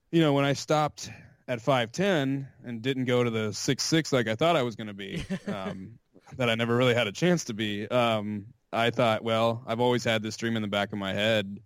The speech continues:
Speaker 1: of being a sports radio host, so I'm gonna go for it." And so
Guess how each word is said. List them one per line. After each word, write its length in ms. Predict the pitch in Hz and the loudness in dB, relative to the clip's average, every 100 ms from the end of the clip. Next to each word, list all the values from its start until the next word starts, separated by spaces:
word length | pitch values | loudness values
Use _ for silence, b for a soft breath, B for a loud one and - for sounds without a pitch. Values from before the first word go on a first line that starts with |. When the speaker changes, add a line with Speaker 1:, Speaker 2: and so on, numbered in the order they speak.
| - | -6
Speaker 1:
of 460 | 101 101 95 92 - - _ | -2 0 -2 -6 -14 -20 _
being 260 | - 107 104 | -2 0 0
a 60 | 95 | -6
sports 360 | - 110 107 | -2 -2 0
radio 340 | 104 117 110 95 | 0 2 2 2
host, 400 | 95 95 - - | -2 -4 -6 -8
so 540 | - 104 95 98 95 b b b _ | -2 0 2 0 -2 b b b _
I'm 180 | 110 107 | -2 0
gonna 140 | 95 | 0
go 180 | 95 110 | 0 0
for 300 | 110 92 85 | 0 -4 -4
it." 60 | 90 | -4
And 120 | 92 | -4
so 380 | 110 92 95 | 0 0 0